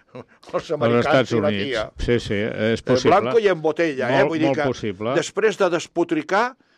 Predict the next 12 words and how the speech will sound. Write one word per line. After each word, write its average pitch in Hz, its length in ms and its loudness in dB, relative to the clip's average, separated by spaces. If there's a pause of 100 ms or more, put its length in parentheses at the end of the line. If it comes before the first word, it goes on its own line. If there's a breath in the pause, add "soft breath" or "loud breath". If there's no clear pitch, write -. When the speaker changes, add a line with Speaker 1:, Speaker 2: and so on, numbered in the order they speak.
(120)
Speaker 1:
ells 180 180 2
resulta 180 400 -2
que 160 140 -2
te-, 156 160 -2
tampoc 156 320 -2
tenen 147 240 -2
un 131 80 -6
passat 135 400 -6
molt... 117 280 -6 (280 soft breath)
Ara, 151 160 2 (480 soft breath)
el 117 80 -6
senyor, 127 640 0